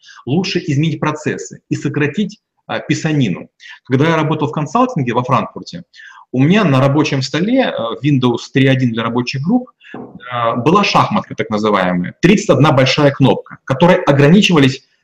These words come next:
все доступные мои функции. Никаких игр, приложений, инструментов. Документы открывались в два этапа. Нажимаешь кнопку, появляется карточка с атрибутами, которую заполняешь.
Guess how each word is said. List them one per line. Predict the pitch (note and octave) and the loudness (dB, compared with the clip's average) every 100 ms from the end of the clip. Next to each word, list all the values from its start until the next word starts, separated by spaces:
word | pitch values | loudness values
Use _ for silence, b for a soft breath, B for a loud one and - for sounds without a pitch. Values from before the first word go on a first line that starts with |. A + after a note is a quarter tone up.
| _ - | _ -12
все | - - F#3 | -8 0 2
доступные | - F3+ F3 C#3 | 4 2 4 4
мои | C3 C3 | 6 4
функции. | - F#2 F2+ G2 | 0 -4 -4 0
Никаких | D3 F#3+ G3 G#3 - | 4 4 2 -6 0
игр, | F3 B2+ - | 0 2 0
приложений, | C3 B2 B2+ D3+ C3 | 0 0 2 2 2
инструментов. | B2 B2+ A#2+ F#2+ F2 - _ b b | 2 -2 -2 -2 -4 -12 _ b b
Документы | - C3 D#3 F#3+ A3 F3 | -6 -2 2 4 4 0
открывались | - C#3 D#3 D#3 C#3 | 0 0 2 2 0
в | B2 | -6
два | A#2 C3+ B2+ | -2 2 2
этапа. | - F2+ - - | 0 -6 -6 -4
Нажимаешь | B2+ D3 D#3+ C#3+ | -2 -2 -2 -4
кнопку, | - A2 - - | -2 -2 -2 -8
появляется | B2 C3 C#3 C3 B2+ | 0 2 4 2 -2
карточка | - B2+ - - - | -2 -2 -2 -12 -14
с | - | -16
атрибутами, | - G#2+ G#2 B2 C#3+ | -8 -6 -4 0 0
которую | C#3+ C#3+ D3 | -2 -2 0
заполняешь. | C#3+ D3 D#3 D#3+ E3 | 0 0 -2 -2 -4